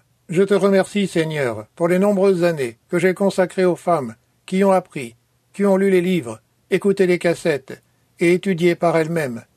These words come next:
qui ont du mal à enseigner et qui, par conséquent, servent efficacement pour toi dans leur famille, dans d'autres domaines de la vie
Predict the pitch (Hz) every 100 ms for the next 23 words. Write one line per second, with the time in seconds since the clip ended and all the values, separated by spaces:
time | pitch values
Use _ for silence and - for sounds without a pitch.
0 | - 208 214 202 202 196 190 185 - 170
1 | 147 131 156 202 202 175 151 185 180 185
2 | 170 202 170 _ _ - 180 147 117 117
3 | _ 185 214 202 196 175 196 185 156 190
4 | 170 - 175 156 151 156 147 - 160 175
5 | 139 107 _ _ _ _ 175 180 208 220
6 | 190 180 175 175 165 165 151 135 117